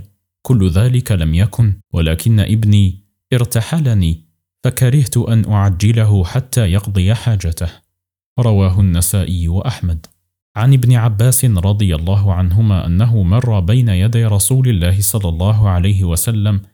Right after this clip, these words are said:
هو وغلام من بني هاشم على حمار بين يدي رسول الله صلى الله عليه وسلم وهو يصلي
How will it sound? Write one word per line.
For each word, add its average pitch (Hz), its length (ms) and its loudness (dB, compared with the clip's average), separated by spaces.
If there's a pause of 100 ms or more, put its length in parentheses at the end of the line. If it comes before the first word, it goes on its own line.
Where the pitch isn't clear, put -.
(380)
هو 127 180 2
وغلام 110 760 2
من 92 360 2
بني 104 300 0
هاشم 101 520 -2 (500)
على 131 240 0
حمار 120 540 0 (120)
بين 95 240 2
يدي 107 400 0
رسول 127 420 0
الله 104 360 0
صلى 98 280 -2
الله 95 400 -2
عليه 95 380 -2
وسلم 95 540 -2 (540)
وهو 139 260 0
يصلي 92 640 -2